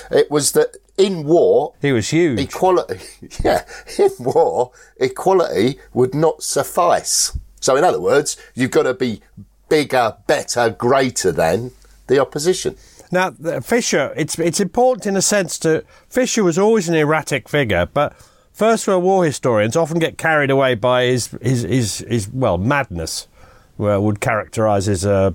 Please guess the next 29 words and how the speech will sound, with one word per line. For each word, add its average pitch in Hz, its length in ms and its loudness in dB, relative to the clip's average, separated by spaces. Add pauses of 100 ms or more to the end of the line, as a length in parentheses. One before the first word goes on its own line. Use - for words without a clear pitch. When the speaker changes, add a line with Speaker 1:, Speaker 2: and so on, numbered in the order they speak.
Speaker 2:
performance 104 520 -2
in 104 80 -2
fourteen 104 460 -2
fifteen. 104 480 -2 (720)
But 180 160 0
at 175 160 0
this 247 180 0
point, 135 300 -2
he's 160 180 0
st-, 170 240 -4
he's 175 160 0
still 220 480 0 (420)
eccentric 165 840 -2
rather 131 300 2
than 117 220 -2
barking 120 560 -2
mad. 95 300 0 (380)
Now, 180 120 0
what 240 180 0
does 190 140 -4
he 226 160 2
conceive 160 540 -2
of? 107 120 0
What's 214 260 -2
his 208 200 0
answer 170 380 -2
to 143 120 -2
the 139 120 0
problem? 101 460 -2